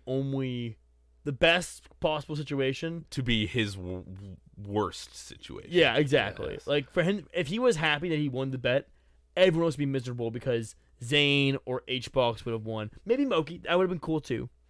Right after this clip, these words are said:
Speaker 1: You know?
Speaker 2: I never, I don't think I would have put anything on Moki winning
Speaker 1: I
Speaker 2: the
Speaker 1: would have
Speaker 2: tournament.
Speaker 1: bet Moki betting, bet Moki winning, no.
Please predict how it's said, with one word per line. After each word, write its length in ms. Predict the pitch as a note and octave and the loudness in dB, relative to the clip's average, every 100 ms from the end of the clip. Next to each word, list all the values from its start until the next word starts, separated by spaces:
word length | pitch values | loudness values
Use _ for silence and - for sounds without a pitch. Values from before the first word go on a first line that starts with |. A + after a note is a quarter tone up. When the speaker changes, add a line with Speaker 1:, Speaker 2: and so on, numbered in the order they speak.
| _ | _
Speaker 1:
You 80 | - | -12
know? 200 | A#2 F2 - _ - - | -10 -10 -14 _ -16 -8
Speaker 2:
I 60 | |
never, 320 | C3+ A#3+ A#3 A2+ | 0 2 2 2
I 140 | D3+ B3 | 2 6
don't 200 | A3 C#3 | 4 4
think 140 | B2+ | 2
I 80 | G#2+ | 4
would 120 | F#2+ | 4
have 220 | F2 - | 0 -6
put 220 | - F#2 - _ _ _ _ | -4 -4 -4 _ _ _ _
anything 400 | A#2+ B2 A2 G#2+ F2+ | -2 -2 -2 -4 -6
on 80 | |
Moki 240 | E2+ D#2+ - | -6 -8 -4
winning 140 | G#2+ | 4
Speaker 1:
I 40 | F#3+ | 6
Speaker 2:
the 60 | |
Speaker 1:
would 100 | B3+ C4+ | 8 8
have 80 | |
Speaker 2:
tournament. 220 | F#3+ G3 - | 8 6 4
Speaker 1:
bet 60 | |
Moki 280 | D#3 D3+ B2 | 2 2 2
betting, 360 | B2 G2+ D#2+ - - | -2 -2 -4 -14 -16
bet 300 | B2+ C3 B2+ | -4 -2 0
Moki 220 | B2 A2 | -4 -4
winning, 240 | G2+ F2+ | -10 -10
no. 140 | A2 | -10